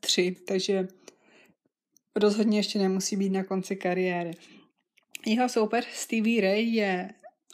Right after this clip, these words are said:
hodně oblíbený britský zápasník, původem ze Skotska, který zápasil v roce dva tisíce třináct s Ivanem Buchingrem,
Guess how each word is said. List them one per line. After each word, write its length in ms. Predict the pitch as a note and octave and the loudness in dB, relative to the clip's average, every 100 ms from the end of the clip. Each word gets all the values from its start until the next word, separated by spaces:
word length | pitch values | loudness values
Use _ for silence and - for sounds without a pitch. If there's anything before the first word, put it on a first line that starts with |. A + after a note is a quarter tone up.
| - | 0
hodně 320 | G#3 G#3 G#3+ | 2 4 2
oblíbený 720 | G3+ A3 G#3 A3+ A#3 G3+ G3 - | 2 2 2 2 2 0 -4 -8
britský 460 | F#3+ F#3+ F#3 - A3 | 0 4 2 2 0
zápasník, 720 | G#3+ G#3+ A#3 A#3 - D4+ D#4+ | 2 0 0 -2 0 -2 -2
původem 440 | - A3+ A3 G#3+ | -2 0 0 0
ze 120 | F#3+ F#3 | 0 -2
Skotska, 560 | - G3+ G3 - C4+ - - - _ - _ _ _ _ _ | -2 -4 -4 -4 -4 -4 -12 -20 _ -20 _ _ _ _ _
který 960 | - - - A3 G#3+ A3 A3 G3+ F#3 F3+ - _ - | -18 -4 2 2 2 2 2 0 0 -2 -12 _ -4
zápasil 1120 | G#3 A3 A3 A3 A3 - - A#3 G#3+ F#3+ F3 | 0 0 2 0 0 -2 0 0 0 0 -2
v 100 | F3+ | -2
roce 240 | G3+ G#3 A#3 | -2 0 -2
dva 140 | G#3+ | -2
tisíce 400 | G#3+ A3+ G3+ A3+ | -2 -2 0 -2
třináct 680 | A3 - - G#3+ G#3 C4 D4+ | 0 -2 2 2 2 0 -4
s 140 | - - | -12 -2
Ivanem 420 | A3 A3 A3+ A3+ | 0 0 0 0
Buchingrem, 600 | G3+ - G#3+ G#3 G#3 B3+ | 0 0 0 2 0 -2